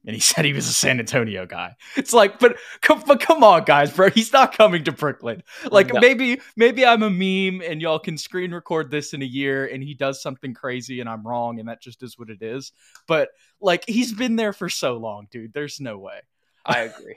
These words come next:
Speaker 2: I agree.
Speaker 1: Yeah.
Speaker 2: He also, probably in that same interview, said that he will know when it's time to hang it up 'cause they asked him if he was gonna retire. He said, "I'll know when I stop getting on guys in practice, yelling at guys in practice, and I'll hear a little voice in the back of my head. That's when I know I'll retire."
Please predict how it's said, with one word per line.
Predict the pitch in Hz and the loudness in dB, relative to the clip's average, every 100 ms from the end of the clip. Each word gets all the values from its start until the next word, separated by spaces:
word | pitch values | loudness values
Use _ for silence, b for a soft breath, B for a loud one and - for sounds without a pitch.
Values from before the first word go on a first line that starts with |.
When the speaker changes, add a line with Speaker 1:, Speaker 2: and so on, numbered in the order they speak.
| - | -10
Speaker 2:
I | 117 | -10
agree. | 107 110 117 | -8 -10 -8
Speaker 1:
Yeah. | 117 | -4
Speaker 2:
He | 127 | 0
also, | 156 165 170 151 | 0 0 -2 -2
probably | 131 175 175 | 0 0 0
in | 160 | -4
that | 135 - | -4 -6
same | 135 127 | -6 -6
interview, | 131 131 127 120 117 b b b | -8 -8 -8 -10 -12 b b b
said | - - 123 120 | -6 0 0 2
that | 120 117 - _ | -2 -2 -6 _
he | - 143 | -6 -4
will | 143 135 | -2 -4
know | 120 127 | -2 -4
when | 127 | -4
it's | 123 117 | -6 -8
time | - 120 113 | -6 -6 -6
to | |
hang | 107 120 120 | -12 -12 -6
it | |
up | 117 127 | -4 -4
'cause | - | -4
they | 131 | -2
asked | 120 131 - | 0 -2 -4
him | |
if | 127 | -12
he | |
was | 123 | -12
gonna | 123 117 | -10 -12
retire. | 113 - 110 120 127 b b b | -12 -10 -6 -6 -8 b b b
He | 127 | -4
said, | 143 131 | -2 0
"I'll | 127 143 | 0 0
know | 135 135 | -2 -2
when | 131 | -4
I | 127 | -8
stop | - 127 120 | -6 -8 -8
getting | 120 123 123 | -8 -8 -6
on | 123 | -8
guys | 123 120 120 | -2 -2 -2
in | 120 | -8
practice, | 120 113 117 120 117 | -8 -8 -8 -12 -10
yelling | 117 120 | -10 -10
at | 113 | -10
guys | 117 117 | -8 -8
in | 117 | -10
practice, | - 117 - 113 | -10 -10 -10 -12
and | 123 | -10
I'll | 107 | -10
hear | - 139 | -10 -6
a | 131 | -6
little | 123 120 | -6 -10
voice | 117 123 123 123 | -12 -10 -10 -12
in | |
the | |
back | 113 110 117 | -12 -10 -10
of | 117 | -10
my | 104 | -10
head. | 123 120 117 | -8 -8 -6
That's | 123 131 - | -4 -4 -4
when | 135 | -8
I | 120 117 | -8 -10
know | 117 117 | -12 -10
I'll | 110 | -10
retire." | 110 _ - 104 85 | -12 _ -14 -14 -14